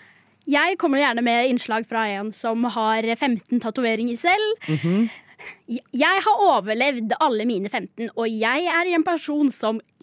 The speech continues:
Speaker 1: couldn't care less
Speaker 2: Ja, ikke
Speaker 1: av å
Speaker 2: sant?
Speaker 1: ta vare på de.
Speaker 2: Du er litt motsatt sånn som meg da,
Speaker 1: Eh, ja.
Speaker 2: egentlig.
Speaker 1: Jeg er den typen hvor de sier at sånn, "OK, du må ta vare på den, smør den inn, eh, hold second skin-greia på." Jeg er sånn, går ut ifra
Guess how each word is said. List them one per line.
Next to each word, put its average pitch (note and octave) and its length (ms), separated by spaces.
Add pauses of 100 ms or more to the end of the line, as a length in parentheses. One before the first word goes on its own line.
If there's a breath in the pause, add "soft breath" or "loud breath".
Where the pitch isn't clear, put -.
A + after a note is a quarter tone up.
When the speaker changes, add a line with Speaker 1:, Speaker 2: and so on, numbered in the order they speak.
(200)
Speaker 1:
couldn't C4+ 540
care A#3 440
less G#3 580 (140)
Speaker 2:
Ja, C4+ 140
ikke C#4+ 80
Speaker 1:
av B3+ 80
å B3 80
Speaker 2:
sant? A#3+ 100
Speaker 1:
ta A#3+ 140
vare G3+ 260
på G3 220
de. F2+ 140 (120)
Speaker 2:
Du D#3+ 120
er D#3 40
litt D#3+ 160
motsatt B2 380
sånn A#2 260
som A2+ 140
meg C#3+ 180
da, - 140
Speaker 1:
Eh, B3+ 100
ja. A3 140
Speaker 2:
egentlig. A2 500
Speaker 1:
Jeg D#4 180
er G#4 40
den E4 180
typen B3+ 320
hvor C#4 140
de D4+ 180
sier A3+ 380
at A#3 100
sånn, A3+ 240
"OK, A#3+ 140 (100)
du D#4+ 100
må C#4+ 180
ta C#4 180
vare A#3+ 240
på G#3+ 220
den, F4 340
smør A#3+ 320
den B3 120
inn, B3+ 300
eh, B3 260
hold A3+ 220
second G#3+ 320
skin-greia G3+ 480
på." F#3+ 240
Jeg A#3+ 300
er - 20
sånn, C4 280
går B3+ 180 (160)
ut B3 360
ifra A#3 280